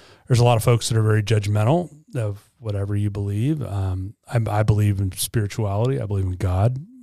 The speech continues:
I believe in nature's where it's at. I think we're all connected, whether we wanna be or not. And kind of growing up in that, it kinda gave me perspective that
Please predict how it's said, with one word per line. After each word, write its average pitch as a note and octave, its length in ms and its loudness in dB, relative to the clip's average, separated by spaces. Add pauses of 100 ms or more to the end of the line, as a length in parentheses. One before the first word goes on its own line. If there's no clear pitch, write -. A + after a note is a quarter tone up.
I A2 80 -4
believe G2 360 2
in F#2 300 0 (600)
nature's G#2 460 6
where A2+ 140 8
it's G#2 140 2
at. A#2 180 4
I A#2+ 60 2
think G#2+ 180 0
we're G#2 120 6
all G2 100 6
connected, A2 540 0 (260)
whether G2+ 180 4
we G2 140 4
wanna F#2 240 2
be G2 140 0
or F#2+ 80 2
not. G2 280 0 (260)
And A2 460 4 (200)
kind F3+ 140 4
of E3 80 4
growing C3 280 8
up C3+ 120 4
in B2 60 6
that, G#2+ 300 4 (1400)
it A2+ 240 0
kinda B2 260 6
gave A#2 160 4
me A#2 100 4
perspective A2 680 2
that G2 280 0